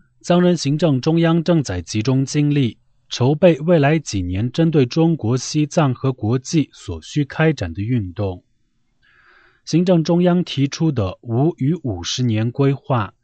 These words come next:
就是按照尊者的教导，做最好的准备与最坏的打算，将未来三年视为最佳机会而付出努力，同时也做最坏的打算，准备好未来五十年的规划。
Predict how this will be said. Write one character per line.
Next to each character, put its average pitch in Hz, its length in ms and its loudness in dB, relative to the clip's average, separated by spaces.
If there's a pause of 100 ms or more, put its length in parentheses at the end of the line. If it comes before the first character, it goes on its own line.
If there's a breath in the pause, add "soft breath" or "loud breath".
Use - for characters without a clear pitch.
(240)
就 185 180 2
是 - 140 -2
按 170 180 2
照 147 160 2
尊 170 320 0
者 95 140 -8
的 101 100 -4
教 139 320 2
导， 87 340 -6 (400)
做 175 200 2
最 170 260 2
好 98 180 -4
的 135 120 -2
准 85 340 -6
备 131 400 0
与 101 180 -8
最 156 280 2
坏 156 200 0
的 135 120 0
打 87 240 -8
算， 101 360 -6 (800 soft breath)
将 180 280 4
未 180 160 4
来 147 180 4
三 175 340 0
年 135 220 2
视 - 200 -2
为 139 180 2
最 135 260 0
佳 139 240 -2
机 147 240 -2
会 147 220 0
而 127 200 0
付 143 220 -2
出 151 220 -2
努 87 240 -2
力， 101 340 -6 (480)
同 165 180 0
时 190 180 0
也 117 140 2
做 160 200 0
最 156 240 2
坏 165 180 2
的 139 100 2
打 82 220 -8
算， 110 380 -4 (480)
准 147 240 2
备 196 120 4
好 104 180 -2
未 156 200 2
来 147 160 2
五 95 300 -4
十 - 240 -2
年 120 200 2
的 127 120 0
规 113 240 0
划。 101 420 -6